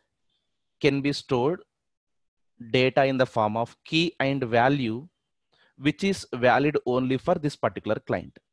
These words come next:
Okay, if another clients log in, one more session will be created.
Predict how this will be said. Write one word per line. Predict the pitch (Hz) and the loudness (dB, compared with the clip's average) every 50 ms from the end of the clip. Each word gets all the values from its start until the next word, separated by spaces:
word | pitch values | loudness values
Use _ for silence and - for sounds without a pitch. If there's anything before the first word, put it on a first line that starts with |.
| _ _ _ _ _ _ _ _ _ _ _ _ _ _ | _ _ _ _ _ _ _ _ _ _ _ _ _ _
Okay, | - 110 - 131 - - | -8 -4 -4 -4 -2 -2
if | 151 170 - - | -2 -2 0 0
another | 131 139 160 165 202 202 | 0 2 2 2 2 2
clients | 196 - 185 175 170 175 - - | 2 2 2 2 2 0 -2 0
log | 151 135 123 123 123 127 | 2 4 4 4 2 0
in, | 160 220 254 - _ - - - _ _ | -2 -4 -6 -10 _ -20 -20 -20 _ _
one | 107 117 120 139 | 0 0 0 2
more | 151 160 165 165 | 2 2 0 0
session | - - 127 - - 120 113 | 0 -2 -2 -2 -4 -6 -6
will | 107 101 98 104 | -6 -6 -8 -8
be | 110 | -8
created. | - 165 135 85 57 - - _ - - _ | -6 -6 -6 -6 -6 -8 -12 _ -16 -18 _